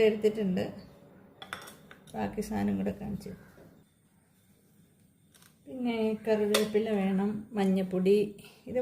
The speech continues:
മസാലയാണ് കേട്ടോ, പെരുംജീരകം പൊടിച്ച്, ഇതെല്ലാം കൂടെ നമുക്ക് മിക്സിയിൽ അടിച്ചെടുക്കണം. ഗൈസ്, നമ്മൾ തേങ്ങയൊക്കെ ചതച്ചെടുത്തിട്ടുണ്ട്.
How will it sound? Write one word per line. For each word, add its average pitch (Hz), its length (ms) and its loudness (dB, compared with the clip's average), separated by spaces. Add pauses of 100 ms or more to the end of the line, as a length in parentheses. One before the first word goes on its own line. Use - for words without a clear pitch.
(120)
മസാലയാണ് 196 680 0
കേട്ടോ, 185 220 -6 (520)
പെരുംജീരകം 208 680 4
പൊടിച്ച്, 185 280 -4 (140)
ഇതെല്ലാം 214 340 0
കൂടെ 214 220 0
നമുക്ക് 190 320 0 (720)
മിക്സിയിൽ 214 440 0
അടിച്ചെടുക്കണം. - 680 -8 (3500)
ഗൈസ്, 277 440 -2
നമ്മൾ 262 220 2 (180)
തേങ്ങയൊക്കെ 233 440 0 (100)
ചതച്ചെടുത്തിട്ടുണ്ട്. 202 840 0